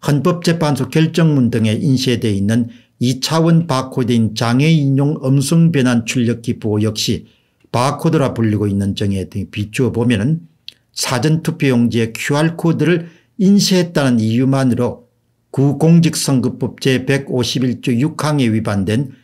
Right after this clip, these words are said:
선거 사무의 관리 집행이라고 볼 수 없다. 달리 이야기하면 바코드하고 큐알 코드가 같은 거기 때문에 바코드를 쓰든 큐알 코드를 쓰든 간에 문제 없다는 것이 바로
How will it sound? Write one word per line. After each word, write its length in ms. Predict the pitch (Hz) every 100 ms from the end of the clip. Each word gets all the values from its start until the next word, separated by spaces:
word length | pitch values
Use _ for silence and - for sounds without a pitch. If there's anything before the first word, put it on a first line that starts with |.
| _ -
선거 480 | - 131 131 165
사무의 500 | 165 - 120 117 107
관리 420 | 110 107 113 139 -
집행이라고 840 | 117 - 123 110 101 107 170 170 _
볼 180 | 120 104
수 160 | - 98
없다. 680 | - 101 87 85 - _ _ _ _ _ _
달리 420 | 120 165 196 165
이야기하면 760 | 117 113 123 127 110 139 151 - - _ _ _
바코드하고 1000 | 120 120 160 - 175 180 147 131 139 127 -
큐알 420 | - 127 143 160
코드가 420 | 165 165 135 123
같은 380 | 143 165 180 175
거기 280 | 127 101 -
때문에 480 | 104 95 143 123 - - _
바코드를 600 | 120 123 165 - 190 165
쓰든 440 | 131 170 165 147 -
큐알 340 | - 131 147
코드를 260 | 160 151 -
쓰든 300 | - 120 120
간에 240 | 117 107
문제 320 | 107 117 123
없다는 460 | 160 113 147 156 135
것이 240 | 107 -
바로 420 | 101 92 127 -